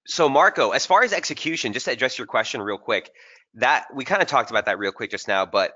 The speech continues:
um, for me, I toggle. I don't wanna give you kind of a staple to work with because I,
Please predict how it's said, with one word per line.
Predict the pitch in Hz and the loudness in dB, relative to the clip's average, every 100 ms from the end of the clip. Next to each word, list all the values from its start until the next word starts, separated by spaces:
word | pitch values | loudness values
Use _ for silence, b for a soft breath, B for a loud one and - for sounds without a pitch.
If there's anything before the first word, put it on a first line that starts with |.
| b b b | b b b
um, | - 110 101 98 - _ _ _ | 2 4 4 2 -10 _ _ _
for | - - 151 | -14 0 0
me, | 135 165 226 254 - | 2 -2 -2 -6 -6
I | 120 143 | -4 -4
toggle. | 151 - 156 170 139 92 - _ _ - | -6 -10 -6 -6 -6 -10 -14 _ _ -14
I | 117 | -8
don't | 143 | -2
wanna | 185 185 | 0 0
give | 151 156 | -2 -4
you | 147 143 | -4 -6
kind | 127 139 | -2 -2
of | 117 | 0
a | |
staple | - - 127 123 120 | 0 0 0 0 -4
to | 113 | -4
work | 110 117 | -2 -2
with | 117 107 | -2 -2
because | 104 101 | -2 -2
I, | 101 | -2